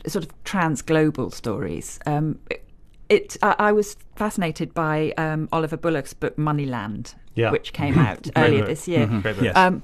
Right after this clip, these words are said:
Speaker 3: really.
Speaker 1: and that, and he's come out of, it's come out of his, his knowledge of Russia, basically, isn't it? And he's, and it has led to this idea that there is a sort of moneyland which hovers above,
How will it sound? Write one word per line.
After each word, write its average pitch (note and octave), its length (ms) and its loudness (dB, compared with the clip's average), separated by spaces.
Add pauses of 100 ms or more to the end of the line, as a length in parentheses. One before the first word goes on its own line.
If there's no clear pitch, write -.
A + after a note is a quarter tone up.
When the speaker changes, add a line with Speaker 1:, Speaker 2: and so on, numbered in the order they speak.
(140)
Speaker 3:
really. G#2+ 100 2
Speaker 1:
and G3+ 200 4
that, - 200 4
and G#3+ 180 4
he's C4+ 260 2
come G3+ 160 2
out G#3 260 2
of, E3 160 -4
it's F#3+ 140 0
come A#3 160 4
out C#3+ 180 2
of - 60 -8
his, E3 380 -4
his E3 380 -2
knowledge C#3 440 0
of C#3 100 -6
Russia, D#3 320 -2
basically, C#3+ 420 -4
isn't D#3 200 -4
it? - 200 -4
And D#3 140 -2
he's, F3 240 -2
and F#3 160 0
it - 100 -6
has F#3 140 -6
led G#3 280 4
to F#3 80 -12
this D3 240 -6
idea D#3+ 340 -2
that - 180 -6
there E3 160 -2
is E3+ 180 -6
a D#3+ 40 -6
sort D#3+ 200 -8
of D#3+ 60 -6
moneyland D#3+ 540 -4
which - 160 -10
hovers D3 340 -2
above, C#3+ 400 -4